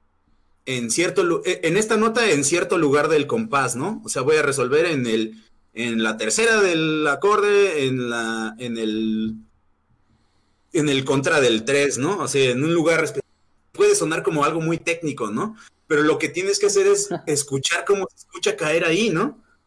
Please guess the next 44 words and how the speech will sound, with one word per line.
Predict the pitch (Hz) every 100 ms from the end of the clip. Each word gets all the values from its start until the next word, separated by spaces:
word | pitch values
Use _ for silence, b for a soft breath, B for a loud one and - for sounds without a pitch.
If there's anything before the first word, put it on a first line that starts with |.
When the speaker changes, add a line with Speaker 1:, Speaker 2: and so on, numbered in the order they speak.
| _ _ _ -
Speaker 1:
Y | 170
decir, | 160 - 196
y | 185
Speaker 2:
Claro. | 160
Speaker 1:
decir, | 151 196
"Ok, | 196 190 165
voy | 147 185
a | 175
ir |
de | 175 - -
aquí | 202 269 - -
a, | 139 135 135 139 135 135
a, |
voy | 135 170
a | 175
caer | 160 156
en | 147
el | 131
uno | 214 233
del | 185
siguiente | 156 175 196 208
compás, | 165 175 202 240 -
en | 123 107 110
la | 104 104 104
quinta | 156 160 160 139
del | 113
acorde, | 110 120 113 95
¿no? | 123 202
O | - 113
en | 110 104
la | 101 101 101
s-, | - - -
novena | 127 120 143 156 131
del | 110
siguiente | 113 127 127
acorde". | - 127 110 b b _ _ _
Y | 175
lo | 170 170
que | 180
haces | 190 220 214
es | 214 208
trazar | 190 170 180
una | 180 175
línea. | 208 247 156 165